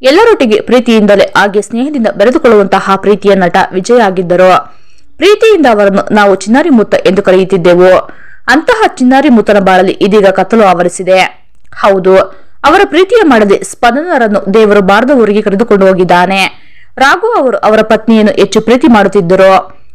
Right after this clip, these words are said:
ವಿಜಯ ರಾಘವೇಂದ್ರ ಅವರ ಹೆಂಡತಿ ಅಗಲಿಕೆಯ ನೋವಿನಿಂದ ಇನ್ನೂ ಹೊರಬಂದಿಲ್ಲ. ಅದನ್ನು ಅವರಿಗೆ ಅರಗಿಸಿಕೊಳ್ಳಲು ಆಗುತ್ತಿಲ್ಲ. ಅದರೊಟ್ಟಿಗೆ ಅವರ ಪ್ರೀತಿಯ ತಮ್ಮ ಶ್ರೀಮುರಳಿ ಅವರು ಅಣ್ಣನ ಈಗಿನ ಆರೋಗ್ಯದ ಪರಿಸ್ಥಿತಿ ಬಗ್ಗೆ ಕೆಲವೊಂದಿಷ್ಟು ವಿಚಾರಗಳನ್ನು ಹಂಚಿಕೊಂಡಿದ್ದಾರೆ. ಹೌದು,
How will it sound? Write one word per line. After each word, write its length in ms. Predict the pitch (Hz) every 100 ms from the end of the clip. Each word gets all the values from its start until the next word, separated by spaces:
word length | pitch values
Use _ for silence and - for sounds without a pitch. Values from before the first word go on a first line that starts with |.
| -
ವಿಜಯ 340 | 277 311 480 403
ರಾಘವೇಂದ್ರ 300 | 269 233 214
ಅವರ 160 | 202
ಹೆಂಡತಿ 420 | 196 202 208 196
ಅಗಲಿಕೆಯ 540 | - 185 202 294 320 269
ನೋವಿನಿಂದ 460 | 226 202 196 190 185 -
ಇನ್ನೂ 240 | 214 320
ಹೊರಬಂದಿಲ್ಲ. 520 | 220 190 175 175 180 190 190 - - - - -
ಅದನ್ನು 280 | 247 392 392
ಅವರಿಗೆ 360 | 208 262 247
ಅರಗಿಸಿಕೊಳ್ಳಲು 640 | 196 220 349 - 233 220 233
ಆಗುತ್ತಿಲ್ಲ. 440 | 196 190 180 190 185 185 - - - -
ಅದರೊಟ್ಟಿಗೆ 500 | 254 453 440 320 214
ಅವರ 240 | 196 208
ಪ್ರೀತಿಯ 340 | 202 240 269 254
ತಮ್ಮ 320 | 202 196 -
ಶ್ರೀಮುರಳಿ 560 | - 262 339 339 247 196
ಅವರು 200 | 190 -
ಅಣ್ಣನ 340 | 170 208 220 202 -
ಈಗಿನ 280 | 247 320 277
ಆರೋಗ್ಯದ 440 | 190 247 311 269
ಪರಿಸ್ಥಿತಿ 420 | 254 208 208 - 208
ಬಗ್ಗೆ 220 | 190 185
ಕೆಲವೊಂದಿಷ್ಟು 680 | - 214 208 202 - - -
ವಿಚಾರಗಳನ್ನು 460 | 208 277 302 240
ಹಂಚಿಕೊಂಡಿದ್ದಾರೆ. 800 | 202 - 202 180 180 180 180 190 175 - - - - -
ಹೌದು, 380 | 240 196 185